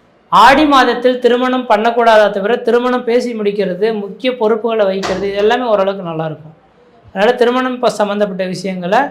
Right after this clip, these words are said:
பேசி முடிக்கிறதுக்கான ஒரு காலகட்டம் உருவாகும். நல்ல ஒரு வாழ்க்கை துணை ஏற்படுறதுக்கான ஒரு காலகட்டமாகவும் கடகராசி அன்பர்களுக்கு இருந்துட்டு இருக்கு அப்படின்றது சொல்லலாம்.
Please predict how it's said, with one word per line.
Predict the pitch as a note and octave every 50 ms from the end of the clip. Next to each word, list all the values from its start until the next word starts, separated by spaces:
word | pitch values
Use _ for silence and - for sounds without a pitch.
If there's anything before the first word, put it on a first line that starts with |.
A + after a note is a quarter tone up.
| - - _ _ _ _
பேசி | _ G#3 A#3+ B3+ B3 C4+
முடிக்கிறதுக்கான | A3+ G#3+ G#3+ G3+ G#3 F#3 F3+ F3+ F#3 F3+ F3+ F3+
ஒரு | F3 E3+
காலகட்டம் | E3 F3+ F#3 F#3+ F#3+ F3+ F3+ E3+ F3 E3
உருவாகும். | D#3+ E3 F3 G3+ A#3+
நல்ல | A#3 G3 G3 A3 B3 C4+
ஒரு | C4+ B3+ A3
வாழ்க்கை | G3+ F#3+ G3 G3+ A3 G#3+ A#3+ A3+
துணை | A3+ G#3+ F#3+ F#3 F#3 F3+
ஏற்படுறதுக்கான | F3+ F3+ F3+ E3+ E3+ E3+ E3 E3 E3 D#3+ D#3+
ஒரு | D#3 D#3 D#3
காலகட்டமாகவும் | E3+ F3 F#3 F3+ F3+ E3 D#3+ D#3+ D#3 D#3+ E3+ G3+ B3+ C#4+ C#4 - - _ _ _ _ _ _ _ _
கடகராசி | - A3 B3 C4+ C#4+ C4+ C4 B3+ A#3 - A#3+
அன்பர்களுக்கு | A3 G3+ F#3+ F#3 F#3 F3+ E3+ E3+ E3 E3 E3 G#3 G3
இருந்துட்டு | F3 F3 F3 E3+ E3 E3
இருக்கு | D#3+ D3+ D3 D#3+ D#3+ D#3
அப்படின்றது | D3 D3 D3+ D3 D3+
சொல்லலாம். | D3+ C3+ - D#3 D3 D3+ F3+ A3 B3+ -